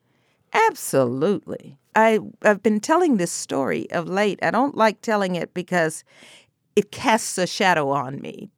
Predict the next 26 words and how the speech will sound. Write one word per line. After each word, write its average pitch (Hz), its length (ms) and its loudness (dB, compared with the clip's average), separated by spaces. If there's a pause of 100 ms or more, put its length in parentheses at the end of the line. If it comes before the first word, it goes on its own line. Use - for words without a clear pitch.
but 151 380 0 (1080)
I 254 140 4
was 339 180 0
in 247 120 4
a 180 80 4
history 165 540 -4
class - 640 -12 (120)
at 139 260 0
Memphis 151 400 -4
State. - 420 -8 (500)
I 494 220 2
would 262 160 -2
say 196 420 -2
there 165 340 -2
may 165 240 -4
have 156 180 -8
been 165 220 -2
twenty 339 320 -4
thousand 208 460 2
white 165 280 2
students 143 600 -6
and 214 160 0
maybe 254 260 4
fifty 160 560 0
of 139 180 0
us, - 500 -6